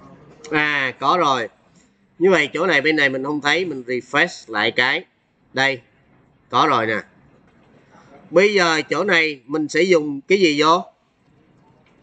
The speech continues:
If not exist. Nếu như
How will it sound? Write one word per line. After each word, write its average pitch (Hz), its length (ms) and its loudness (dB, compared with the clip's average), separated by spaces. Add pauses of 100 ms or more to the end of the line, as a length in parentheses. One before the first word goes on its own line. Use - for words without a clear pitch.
(540)
If 190 220 4 (2500)
not 147 340 0 (3250)
exist. 127 420 0 (1200)
Nếu 190 240 2
như 220 340 2